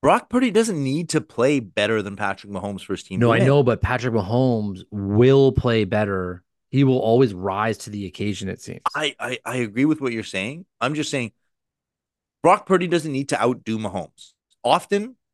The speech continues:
Speaker 1: often, the quarterback has to outdo the guy. Like, last year, Jalen Hurts had to outdo Mahomes.
Speaker 2: Yeah.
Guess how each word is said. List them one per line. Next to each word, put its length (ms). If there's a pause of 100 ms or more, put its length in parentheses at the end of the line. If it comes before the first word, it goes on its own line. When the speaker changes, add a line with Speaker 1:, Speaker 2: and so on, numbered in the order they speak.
Speaker 1:
often, 560 (1120)
the 160
quarterback 440
has 200
to 160
outdo 300
the 60
guy. 120
Like, 160
last 360
year, 120
Jalen 380
Hurts 380 (200)
had 320
to 160 (160)
outdo 500
Mahomes. 580 (680)
Speaker 2:
Yeah. 220